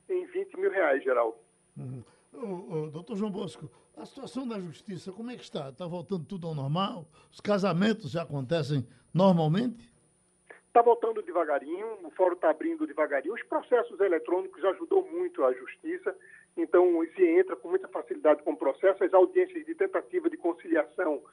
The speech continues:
Speaker 1: estão acontecendo também por vi-, videoconferência, instruções de julgamento, muito poucas audiências, mas já começa a acontecer. Começa uma nova rotina, Geraldo. Não é mais aquele fórum do papel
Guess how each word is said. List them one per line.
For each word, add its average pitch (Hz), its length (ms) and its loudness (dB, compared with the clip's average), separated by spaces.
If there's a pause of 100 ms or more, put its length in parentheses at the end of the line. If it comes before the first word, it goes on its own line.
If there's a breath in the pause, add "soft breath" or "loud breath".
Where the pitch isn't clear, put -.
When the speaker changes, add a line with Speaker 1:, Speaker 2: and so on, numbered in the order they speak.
(420 soft breath)
Speaker 1:
estão 196 240 6
acontecendo 190 500 2
também 175 320 0 (180)
por 147 140 -12
vi-, 185 220 -4 (100)
videoconferência, 170 880 -2
instruções 403 480 2
de 339 40 -2
julgamento, 185 480 4 (520 soft breath)
muito 208 420 -4
poucas 190 480 2
audiências, 160 560 0
mas 175 160 0
já 180 100 4
começa 185 460 -2
a 175 40 0
acontecer. 175 600 -2 (300 loud breath)
Começa 240 380 4
uma 226 140 0
nova 226 280 4
rotina, 180 480 -4
Geraldo. 139 380 -2
Não 190 120 -4
é 202 40 -4
mais 202 220 -6
aquele 208 400 -4
fórum 170 380 2 (400 soft breath)
do 349 80 -2
papel 165 400 0